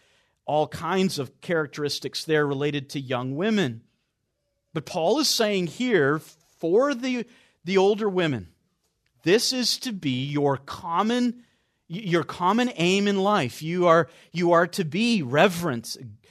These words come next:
You're to have that aura about you that, that, that you're connected to God, that you are a God-fearer. You're not to be engaged in malicious speech. You're not to be enslaved to things such as wine. And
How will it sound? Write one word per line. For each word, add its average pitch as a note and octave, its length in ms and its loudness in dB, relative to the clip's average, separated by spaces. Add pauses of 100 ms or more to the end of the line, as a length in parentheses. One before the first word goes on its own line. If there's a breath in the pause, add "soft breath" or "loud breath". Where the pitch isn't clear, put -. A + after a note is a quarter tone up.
(180 soft breath)
You're D#3+ 160 0
to E3+ 80 -12
have G3+ 540 2
that D#3+ 260 2
aura E3+ 520 6
about D#3+ 460 0
you A#2+ 220 -4
that, D3 300 0 (360 soft breath)
that, E3+ 260 2
that E3+ 200 -2
you're A3+ 140 2
connected F#3+ 880 0
to A#3 100 -2
God, E3+ 380 2
that D#3+ 180 -6
you A#3+ 180 -4
are G#3 260 4
a G#3+ 120 4
God-fearer. E3 880 0 (320 soft breath)
You're D3+ 160 0
not E3+ 360 2
to A3 120 -4
be G#3 160 -2
engaged F#3 760 0
in D3+ 300 -2
malicious E3+ 500 0
speech. - 680 -8
You're E3 180 -2 (220 loud breath)
not G#3 320 -2
to A#3+ 60 -4
be G#3 160 0
enslaved F#3+ 960 0
to E3 220 -2 (240 loud breath)
things A3 260 4
such - 300 -4
as D3 120 -8
wine. D3+ 680 2
And B2 200 -6